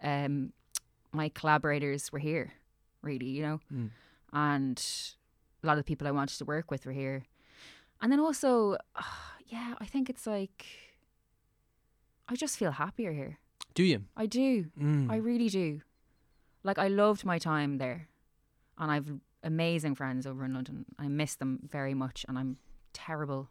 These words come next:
Speaker 1: at keeping in touch with them. Uh, but I m-, I do miss them very much. And
Speaker 2: Mm.
Speaker 1: I, God, I, I do miss, like, galleries, and I miss, like, the theatre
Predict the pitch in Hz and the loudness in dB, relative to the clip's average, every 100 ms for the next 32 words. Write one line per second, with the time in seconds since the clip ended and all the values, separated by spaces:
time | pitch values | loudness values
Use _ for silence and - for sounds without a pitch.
0 | _ 131 139 139 147 139 131 - 139 - | _ -10 -10 -8 -8 -8 -12 -12 -12 -12
1 | _ - - - - - _ - 143 139 | _ -20 -20 -20 -20 -20 _ -6 -2 -2
2 | 147 143 151 160 151 156 147 135 151 139 | -2 0 0 -2 0 0 0 0 -2 0
3 | 135 135 - - - 151 143 147 - _ | 0 -2 -4 -8 -2 0 0 -2 -10 _
4 | - 156 156 147 143 - 147 151 147 147 | 0 4 4 4 -2 -4 -4 -2 0 0
5 | 139 135 147 135 139 139 139 135 135 135 | 0 -4 -6 -6 -4 -2 -2 -4 -4 -4
6 | 135 - 143 143 131 - - - - _ | -6 -6 -6 -6 -8 -8 -12 -12 -16 _
7 | _ _ - 180 _ 160 - 147 143 143 | _ _ -20 -20 _ -20 -12 -8 -6 -6
8 | 143 | -8